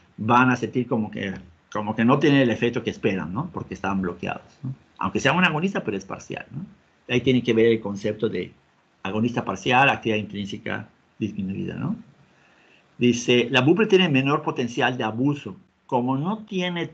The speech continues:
todo el efecto completo de una, el fentanilo", pues dice, "Sí vas a tener el efecto analgésico, pero así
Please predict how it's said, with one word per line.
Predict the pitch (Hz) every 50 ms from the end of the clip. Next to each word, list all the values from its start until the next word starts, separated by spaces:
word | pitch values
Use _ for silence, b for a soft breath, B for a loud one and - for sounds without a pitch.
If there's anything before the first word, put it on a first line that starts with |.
| _
todo | - 143 135 139 143 139
el | 135 120
efecto | 113 110 110 - - 120 113 - - 135 - -
completo | 117 107 101 98 - - 117 113 113 110 117 113
de | 107 - 104 101 101
una, | 104 104 107 110 113 110 110 104 95 95 92 95
el | - 110 113
fentanilo", | - 127 113 110 110 143 139 143 139 131 127 131 147 151 147
pues | - 107 92 -
dice, | - 101 95 - 127 120 113 113 - b b b b b b
"Sí | - 131 127
vas | 123 - 123 131 135 -
a | 160 -
tener | 147 - - 117 113 117
el | 120
efecto | 117 117 127 123 131
analgésico, | 127 131 131 127 - - 139 127 - - 147 - - 160 160 160
pero | - 101 87
así | - - - 110 107 113 117 120 120